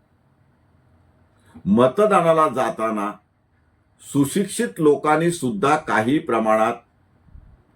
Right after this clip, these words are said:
लोकशाहीचा गळा घोटलेला आहे.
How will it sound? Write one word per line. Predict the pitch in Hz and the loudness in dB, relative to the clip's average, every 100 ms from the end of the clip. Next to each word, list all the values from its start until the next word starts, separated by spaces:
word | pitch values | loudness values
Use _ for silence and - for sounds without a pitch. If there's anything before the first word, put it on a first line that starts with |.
| _ _ _ _ - | _ _ _ _ -4
लोकशाहीचा | 98 123 139 - 110 110 - 127 98 76 - 90 | 2 2 0 -2 0 0 0 -2 -2 -10 -14 -6
गळा | 95 98 110 | 0 0 0
घोटलेला | 85 85 82 92 92 95 | -2 -8 -6 -4 -2 0
आहे. | 95 80 82 80 | -2 -2 -4 -6